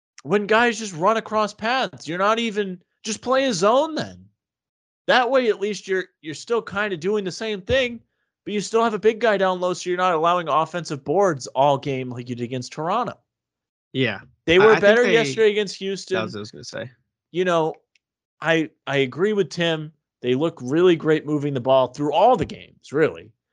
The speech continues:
Speaker 1: It hasn't worked out in all of them. They have turned it over a lot. They got that under wraps a bit against Houston.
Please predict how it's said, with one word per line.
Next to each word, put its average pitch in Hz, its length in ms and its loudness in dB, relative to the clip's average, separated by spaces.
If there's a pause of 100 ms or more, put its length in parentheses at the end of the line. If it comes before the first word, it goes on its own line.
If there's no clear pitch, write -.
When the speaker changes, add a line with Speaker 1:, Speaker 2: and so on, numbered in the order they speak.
(380)
Speaker 1:
It 156 140 0
hasn't 190 400 0
worked 170 320 -6
out 175 320 0 (640)
in 143 100 -8
all 160 240 -2
of 147 120 -8
them. 151 340 -4 (600)
They 120 120 0
have 143 320 0
turned 147 280 -6
it 143 60 -2
over 135 280 0
a 135 60 0
lot. 127 420 -2 (400)
They 107 100 -8
got 113 260 -4
that 127 180 2
under 135 200 -2
wraps 131 320 2
a 120 40 -16
bit 117 100 -8
against 117 300 -8
Houston. 113 500 -8